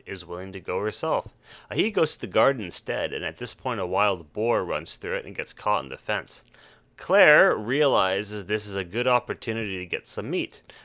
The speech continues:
so they hog tie it and take the pig to the kitchen, and after some hesitation realize that killing the pig is a lot harder than it looks. With the supplies and meat in hand, he makes a cart for everything, and he makes sure that cart can be transported down a rail line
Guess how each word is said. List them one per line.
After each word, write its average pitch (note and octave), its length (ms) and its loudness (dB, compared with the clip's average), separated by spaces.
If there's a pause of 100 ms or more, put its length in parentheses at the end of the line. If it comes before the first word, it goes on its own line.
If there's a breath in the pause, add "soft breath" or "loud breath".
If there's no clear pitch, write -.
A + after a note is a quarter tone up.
so A#2+ 180 -4
they A2+ 140 2
hog C3 380 2
tie F#2 260 0
it G2+ 120 0
and A2 140 -8
take B2 240 -4
the G#2+ 80 -8
pig C3 260 -6
to - 100 -12
the F2+ 100 -8
kitchen, - 420 -6
and F#2 140 -4
after G2+ 260 -6
some - 160 -10
hesitation A2 840 -2
realize E2+ 680 0
that - 220 -4
killing E3 260 0
the A2 100 -4
pig A#2 320 -4
is G#2+ 120 -4
a F2+ 60 -4
lot F#2+ 260 0
harder G#2+ 500 0 (540 soft breath)
than A2 140 -2
it A#2+ 60 -2
looks. - 520 -2 (540 soft breath)
With A2 160 -6
the A2 240 4
supplies C#3 680 2
and G2+ 180 -2
meat B2+ 180 -2
in G#2 140 -8
hand, G#2+ 420 -4 (200)
he C3 60 -4
makes C#3+ 260 0
a B2 60 0
cart B2 360 6
for G#2+ 180 -2
everything, F#2 840 -2
and G2 120 -10
he G2+ 60 -8
makes A2+ 180 -6
sure A#2 120 -6
that - 180 -4
cart - 380 0
can G2+ 100 -14
be F2+ 100 -14
transported F#2+ 840 -8
down F#2 240 -4
a E2+ 80 -8
rail F#2 280 -2
line C2 320 -8